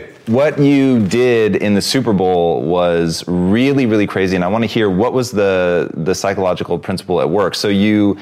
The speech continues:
Speaker 2: the team is losing, but you gather everybody on the sideline and you say, "You're losing at the moment." I think it was ten to fourteen.
Speaker 1: Yeah.
Speaker 2: To the undefeated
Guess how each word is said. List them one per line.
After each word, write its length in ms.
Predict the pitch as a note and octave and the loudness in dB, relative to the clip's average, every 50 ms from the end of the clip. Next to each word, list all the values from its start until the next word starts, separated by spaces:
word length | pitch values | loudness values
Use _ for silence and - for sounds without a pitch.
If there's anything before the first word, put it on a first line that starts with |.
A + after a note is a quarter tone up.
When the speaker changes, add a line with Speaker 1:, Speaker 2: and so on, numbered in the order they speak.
| - - - | -10 -14 -8
Speaker 2:
the 80 | - G#2+ | -6 -6
team 280 | F#2 - C#3 C#3+ E3 | -4 -2 0 0 0
is 120 | F3+ D3+ G#2+ | 0 0 0
losing, 420 | G2 F#2 F#2 F2 G#2 A#2 D#3 F3 - - - - - - _ _ | 0 0 0 0 0 -2 -4 -6 -8 -12 -20 -20 -20 -20 _ _
but 200 | - A#2 A2 - | -2 -2 0 0
you 280 | A#2 A#2 B2 A#2+ G#2+ G2+ | 2 2 2 2 2 0
gather 360 | F#2 B2+ B2 B2 C3 C#3 C3 C3+ | 0 0 0 2 2 2 0 0
everybody 400 | C3+ B2 B2 A#2 A#2 A#2 A2+ A2+ | 0 0 0 0 0 0 0 0
on 100 | G#2+ G#2+ | 0 0
the 60 | G#2 | -2
sideline 640 | G2 - G2 F#2+ F#2+ F2+ F2 F2+ E2+ E2+ E2+ E2+ E2 | -2 0 0 0 0 0 0 0 0 0 0 -2 -2
and 180 | A#1+ E2 F2+ | 0 0 2
you 140 | F2+ F#2 F2+ | 2 0 0
say, 400 | - - F#2 F2 E2 E2 D#2+ D#2+ | -2 -2 0 0 0 2 2 0
"You're 220 | D#2 D#2+ E2+ F#2 | 0 0 0 2
losing 520 | G#2 C3+ G3 C4 B3+ E3+ C3+ G2+ F2 F2 E2+ | 2 2 2 2 2 2 0 0 -2 -2 -2
at 140 | E2+ F2 - | -2 -4 -2
the 80 | - | -2
moment." 300 | F2 E2+ E2+ E2 E2+ F2 | -2 0 0 0 0 -2
I 60 | F2+ | -2
think 180 | F2 A2 G#2 F2+ | -2 -2 -2 -2
it 40 | D#2+ | 0
was 200 | E2+ F2+ F2 - | -2 -2 -2 -4
ten 260 | - - A#2+ A#2 A2+ | -6 -4 -2 0 0
to 60 | G2 F#2 | -2 -2
fourteen. 720 | - - G2 F2+ D#2+ - - F2+ D#2+ D2 C#2+ D2+ E2 F#2 - _ _ _ _ _ _ - | -2 -2 -2 -2 -2 -4 -4 -4 -4 -4 -4 -6 -8 -10 -14 _ _ _ _ _ _ -4
Speaker 1:
Yeah. 220 | - F#2+ - - - - - - - - - - | -2 -2 -2 -2 -4 -10 -20 -20 -20 -18 -12 -6
Speaker 2:
To 140 | - B2+ B2 | -4 -2 0
the 180 | G#2+ A2+ A2+ - | 0 0 -2 -2
undefeated 960 | - D3+ E3+ G3 G#3 F#3+ G#3 D#3+ - - C3+ B2 A2 G2 G2+ A2 A#2+ C#3 D3+ | -2 -2 0 0 0 0 0 0 -2 0 0 0 0 0 0 0 -2 -2 -6